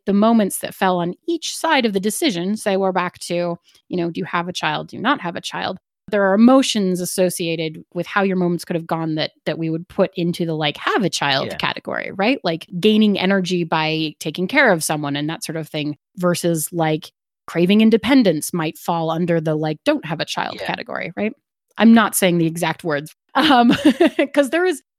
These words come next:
Speaker 1: there is no good and bad decisions here, right? Like, they're just decisions,
Speaker 2: Yeah.
Speaker 1: right? Like, they're just kind of decisions we all make all the time, right?
Speaker 2: Yeah.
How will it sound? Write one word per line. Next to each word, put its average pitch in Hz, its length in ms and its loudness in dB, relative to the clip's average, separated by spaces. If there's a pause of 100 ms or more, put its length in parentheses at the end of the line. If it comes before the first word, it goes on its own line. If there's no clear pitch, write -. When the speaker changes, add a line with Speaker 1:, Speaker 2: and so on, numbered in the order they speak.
(100)
Speaker 1:
there 285 140 0
is 285 120 -2
no 285 120 0
good 226 300 0
and 185 260 -6
bad 202 280 -2
decisions 175 460 -8
here, 160 220 -8
right? 196 300 -6
Like, 190 180 -4
they're 196 100 -2
just 190 260 -6
decisions, 202 640 -4
Speaker 2:
Yeah. 190 60 -4
Speaker 1:
right? 180 220 -4
Like, 180 200 -4
they're 185 100 -6
just 190 260 -6
kind 208 220 -4
of 202 60 -2
decisions 185 440 -6
we 180 140 -4
all 175 200 -2
make 185 280 -4
all 165 100 -4
the 165 80 -6
time, - 380 -6
right? 208 100 -2
Speaker 2:
Yeah. 247 60 -2